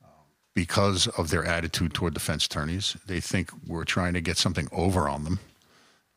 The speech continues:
Um, they think we are the enemy. Um, and, you know, people say, "Well, how can you represent people who do those things?" And I said, "Well, I don't,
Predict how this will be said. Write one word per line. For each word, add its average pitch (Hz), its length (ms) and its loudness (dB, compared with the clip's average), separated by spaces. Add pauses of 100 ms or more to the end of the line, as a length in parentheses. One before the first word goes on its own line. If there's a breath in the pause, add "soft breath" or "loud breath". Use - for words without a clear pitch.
(220)
Um, 80 200 -2
they 87 140 0
think 87 260 0
we 78 180 0
are 80 180 0
the 82 300 -6
enemy. 76 500 0 (840 soft breath)
Um, - 240 -20 (200)
and, 92 100 -20 (300)
you 107 120 -20
know, 95 120 0 (260)
people 135 200 2
say, 113 120 4
"Well, 92 120 2
how 107 160 0
can 143 160 2
you 120 80 6
represent 104 500 2
people 98 260 2
who 90 100 0
do 107 240 4
those 101 320 0
things?" 69 380 -6
And 87 100 -10
I 90 40 -10
said, 110 140 -10
"Well, 104 160 -20
I 120 60 -16
don't, 151 160 -2